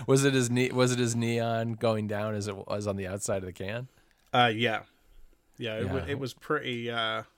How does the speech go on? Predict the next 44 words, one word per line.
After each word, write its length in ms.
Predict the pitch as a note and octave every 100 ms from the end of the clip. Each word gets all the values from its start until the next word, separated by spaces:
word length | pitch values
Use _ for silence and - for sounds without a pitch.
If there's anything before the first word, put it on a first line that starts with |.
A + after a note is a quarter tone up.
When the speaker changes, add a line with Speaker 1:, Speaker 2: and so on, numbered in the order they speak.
| _ _ - -
Speaker 2:
I 40 |
mean, 140 | C3+ C3
given 240 | D#3 F3
that 100 | E3
it's 100 | A#2
supposed 220 | - C#3
to 60 | B2+
have 160 | A2+ -
grape 340 | A2 A#2+ -
in 80 | D3
it, 120 | D3+
it 100 | A#2+
was 120 | A#2
a 60 | A2
pretty 400 | - - - A2+
bright 400 | G#2 B2 A#2 A2
green. 460 | A#2 A2 G#2 G#2 - _ _ -
Um, 440 | A#2 A2 G#2+ G#2+ A2 _ _ _ _ _ -
Speaker 1:
Huh. 220 | C#3+ G2+ - _ _ _ _ _ _ _ _
Speaker 2:
and, 120 | C#3 C3+
and 140 | C#3
that's 180 | E3 -
a 40 | B2+
really 280 | D3 D#3
big 220 | A#2+ A#2+ -
can 340 | B2+ A#2 G#2
as 140 | G2+
well. 280 | A2+ G#2 F2 _ _ _ -
That's 500 | B2+ A#2 - - -
Speaker 1:
Yeah. 560 | B2 A#2 G2+ F2+ E2+ - -
Speaker 2:
it, 200 | - C3
it 20 |
Speaker 1:
That, 120 | A2
Speaker 2:
might 100 | C3+
Speaker 1:
well, 80 | B2
Speaker 2:
not 60 |
be 60 | A2
Speaker 1:
it's 80 | A#2+
a 40 |
Speaker 2:
obvious, 260 | A2 A2+ -
but 140 | A#2+
that's 240 | B2 A#2+ B2+
like 200 | A2+ A#2
a, 180 | G#2+